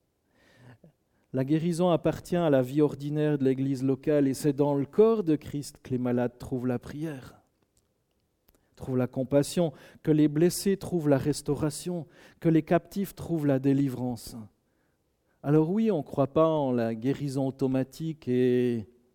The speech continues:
instantanée. Ça arrive des fois, parfois. Parfois, ça prend du temps, parfois, eh bien, ça sera dans la gloire de Dieu. Peu importe, mais vous avez été formés pour être des instruments de cette guérison.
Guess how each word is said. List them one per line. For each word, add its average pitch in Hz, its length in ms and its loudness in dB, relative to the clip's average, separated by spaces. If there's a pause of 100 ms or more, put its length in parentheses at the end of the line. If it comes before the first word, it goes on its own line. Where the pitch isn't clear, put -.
(360)
instantanée. 135 800 0 (500)
Ça - 220 -2
arrive 143 320 -2
des 127 140 0
fois, 113 280 -10 (320)
parfois. - 540 -6 (640)
Parfois, 156 340 0
ça 147 160 2
prend - 220 -4
du 135 160 -8
temps, 180 260 0
parfois, 156 600 4
eh 131 40 0
bien, 127 220 -2
ça 131 160 -6
sera 131 260 -2
dans 127 140 0
la 131 120 2
gloire 123 380 -4
de 131 140 -6
Dieu. 120 260 -8 (4000)
Peu - 80 -4
importe, 143 400 -2
mais 131 100 0
vous 135 200 0
avez 143 180 6
été 139 180 0
formés 165 540 -2
pour 139 240 -6
être 135 120 -2
des 123 200 -2
instruments 131 560 -4
de 123 80 -12
cette 113 200 -12
guérison. 110 540 -8